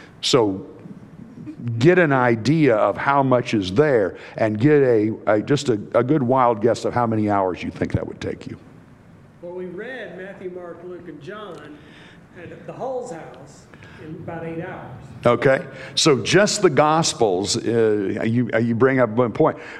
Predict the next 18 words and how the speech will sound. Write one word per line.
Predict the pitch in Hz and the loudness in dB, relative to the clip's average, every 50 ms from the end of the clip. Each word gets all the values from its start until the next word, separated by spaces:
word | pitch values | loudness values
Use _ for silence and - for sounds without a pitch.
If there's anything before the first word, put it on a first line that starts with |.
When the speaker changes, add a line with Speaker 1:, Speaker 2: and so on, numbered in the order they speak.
| - - | 0 2
Speaker 1:
Uh, | 110 107 | 4 4
we | 104 107 127 143 151 | 4 4 4 4 6
all | 151 147 139 | 6 6 6
got | 127 127 135 135 135 - | 4 4 2 2 2 0
together | 143 123 123 117 110 104 110 117 131 | 2 4 4 4 4 4 4 2 0
one, | 127 110 - 113 113 113 107 113 113 110 110 | 0 -2 -2 0 0 2 2 2 2 2 2
uh, | 110 110 104 101 101 | 4 4 4 4 2
one | 98 117 110 107 | 2 2 0 0
Saturday, | 101 - - 117 104 98 110 113 113 131 131 | 0 2 4 4 4 2 2 0 0 0 0
and | 120 110 | 0 0
we | 107 | -2
started | 98 - - 117 113 104 | 0 2 2 2 2 2
about | 104 101 101 101 | 2 2 2 4
eight | 98 110 - | 4 2 2
o'clock | 139 135 - 120 117 113 117 - | 0 0 2 2 2 4 2 0
in | 120 | -2
the | 113 | 0
morning | 107 107 98 95 101 101 | 0 0 0 -2 -4 -4